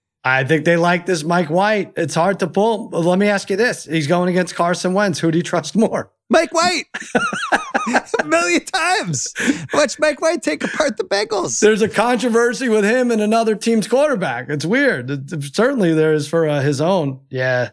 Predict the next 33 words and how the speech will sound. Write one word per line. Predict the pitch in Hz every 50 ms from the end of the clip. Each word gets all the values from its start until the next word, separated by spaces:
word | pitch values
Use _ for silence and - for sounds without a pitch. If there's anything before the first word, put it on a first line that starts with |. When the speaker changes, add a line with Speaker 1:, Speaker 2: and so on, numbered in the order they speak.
| _
Speaker 2:
How | - - 180 196 233
Speaker 1:
This | 269
Speaker 2:
weird | 302 330
Speaker 1:
is | 311 285
Speaker 2:
would | 269
Speaker 1:
gonna | 170 170
Speaker 2:
it | 160 139
Speaker 1:
be | -
Speaker 2:
be | 165
Speaker 1:
tough. | 156 151 143 -
Speaker 2:
twenty, | - 175 180 185 196 196 175
twenty | - - - 165 180 190 202
years | 214 214 208 196 -
after | 196 170 156 - - 170
Mo | 151 151 147 156 160
Lewis | 156 156 151 151 151 143 131 - -
hits | - 160 147 - -
Bledsoe | - 147 143 139 131 - - 147 135 131 127 123
and, | 120 117 113 -
and | - 147 120
paves | - 143 135 135 120 -
the | 143
way | 143 139 139
for | - 143
the | 135 127 117 117 117 - _ _
Brady | - 147 139 143 139 139
dynasty | 123 131 123 123 123 120 117 - - - 127 117 110 104 101 _ _ _ _ _ _ _ _ _ -
that | 156 147 -
the | - 135
Patriots | - 165 170 175 - - 185 165 - -
play | - 165 160 156
the | 135 135
Jets, | 123 117 143 135 131 123 110 - -